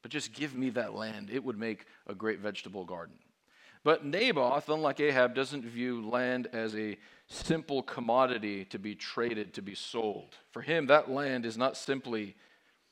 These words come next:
money, it is his inheritance from his forefathers. The Lord had given that land, uh, when the land was apportioned to Israel. It belonged to his ancestors. It was not just land, it was home.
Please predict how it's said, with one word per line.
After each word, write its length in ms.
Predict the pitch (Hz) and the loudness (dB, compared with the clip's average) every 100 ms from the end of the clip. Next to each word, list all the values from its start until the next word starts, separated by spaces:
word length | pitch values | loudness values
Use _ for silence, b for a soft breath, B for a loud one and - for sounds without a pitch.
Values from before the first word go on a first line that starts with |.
| b | b
money, 640 | 104 117 151 131 120 139 - b b b b b b | -6 4 6 6 -2 -6 -12 b b b b b b
it 100 | 127 | -2
is 160 | 135 123 | -2 -2
his 200 | 135 131 | -4 -2
inheritance 720 | 123 110 113 143 156 - 110 | -4 -6 -4 0 0 -2 -10
from 120 | 110 | -8
his 100 | 113 | -10
forefathers. 720 | - 156 143 - - - - - _ | -8 -8 -6 -8 -10 -18 -20 -20 _
The 80 | 117 | -2
Lord 360 | 117 135 165 131 | 2 4 4 2
had 140 | 110 | -2
given 220 | 113 110 | -2 -2
that 160 | 104 95 | -4 -2
land, 360 | 110 117 117 110 b b b b - | -2 -2 -4 -8 b b b b -2
uh, 240 | 101 104 | 0 0
when 240 | 101 107 | -2 -4
the 260 | 104 104 98 | -4 -4 -6
land 360 | 104 107 120 117 | -8 -4 -4 -4
was 140 | 107 | -6
apportioned 540 | 95 - 117 113 117 101 | -10 -6 -4 -2 -6 -8
to 160 | 90 | -8
Israel. 460 | 113 147 139 160 156 | -4 -4 -2 -2 -2
It 100 | 101 | -6
belonged 400 | 98 104 117 123 | -6 -4 -4 -4
to 100 | 101 | -8
his 140 | 92 | -8
ancestors. 720 | 98 131 143 151 151 175 165 - B B B | -4 -6 -2 -2 0 -4 -6 -8 B B B
It 140 | 135 | -4
was 400 | 123 127 113 - B | 0 0 -2 -8 B
not 140 | 151 170 | -2 0
just 240 | 131 113 | -2 -6
land, 340 | 117 147 110 107 | -2 -2 -2 -6
it 100 | 104 | -6
was 160 | 107 | -8
home. 400 | 110 143 120 82 | -8 -6 -6 -8